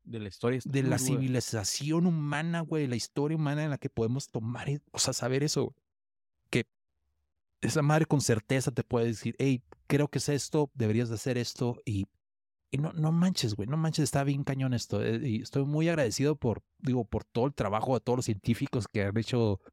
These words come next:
Speaker 2: que han puesto toda la sabiduría de la humanidad en una, en un robot que luego nos va a dominar, estoy seguro, y no, pero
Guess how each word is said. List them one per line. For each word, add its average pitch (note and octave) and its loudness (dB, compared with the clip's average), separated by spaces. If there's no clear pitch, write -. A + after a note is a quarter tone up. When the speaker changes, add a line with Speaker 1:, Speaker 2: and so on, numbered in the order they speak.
Speaker 2:
que A2+ 4
han A2+ 2
puesto C#3 4
toda D3 4
la A2 2
sabiduría C3 2
de D3+ 2
la B2+ 2
humanidad A2+ 0
en C3 0
una, B2+ 0
en A#2+ 0
un A#2+ 2
robot A#2+ 0
que G#2 -2
luego B2 0
nos G2+ 0
va A2 2
a A#2 2
dominar, A2+ 0
estoy G#2+ -2
seguro, A2 4
y - -8
no, F2+ -2
pero G2+ 0